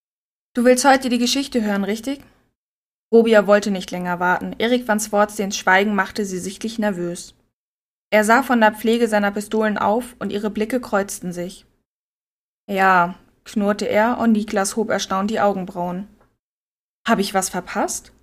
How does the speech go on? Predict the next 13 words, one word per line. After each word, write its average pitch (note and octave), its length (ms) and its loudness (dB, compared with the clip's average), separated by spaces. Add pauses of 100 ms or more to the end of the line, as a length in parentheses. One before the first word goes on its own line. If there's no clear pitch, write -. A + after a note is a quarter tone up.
fragte G3 440 -2
er F#3+ 180 2
ausgesucht A#3 500 -4
freundlich A#3+ 580 -4
und G3+ 120 -4
Erik A3+ 280 -2
van G3+ 140 -2
Swartz G3+ 460 -2
nickte, A3 480 0
ehe A3 280 0
er G3 100 -2
spöttisch G#3+ 440 -4
lachte. F#3+ 440 -2